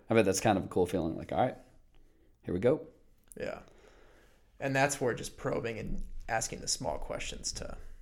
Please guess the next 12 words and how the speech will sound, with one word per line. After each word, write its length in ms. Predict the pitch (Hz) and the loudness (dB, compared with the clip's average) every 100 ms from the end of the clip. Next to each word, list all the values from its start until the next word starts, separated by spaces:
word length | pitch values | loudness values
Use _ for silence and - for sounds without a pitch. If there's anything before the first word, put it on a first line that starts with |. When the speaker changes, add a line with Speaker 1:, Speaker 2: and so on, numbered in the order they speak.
| - - | -20 -4
Speaker 1:
Mm-hmm. 340 | 104 98 98 95 - - _ - - | -2 0 -2 -6 -16 -20 _ -20 -18
Speaker 2:
Yeah. 100 | - - - _ _ _ _ _ _ _ - - - - | -18 -20 -20 _ _ _ _ _ _ _ -20 -20 -20 4
Ask 260 | 143 156 - | 6 6 6
questions 320 | 190 190 160 | 6 6 4
that 100 | 151 | 4
are 40 | 139 | 4
ma-, 140 | 139 - | 0 0
gonna 140 | 143 127 | 0 2
make 200 | 123 - | 0 -2
people 200 | - 113 | -4 -4
recall 480 | 113 - - - - | -4 -4 -2 0 0
something, 520 | - - - 76 | -4 -8 -10 -12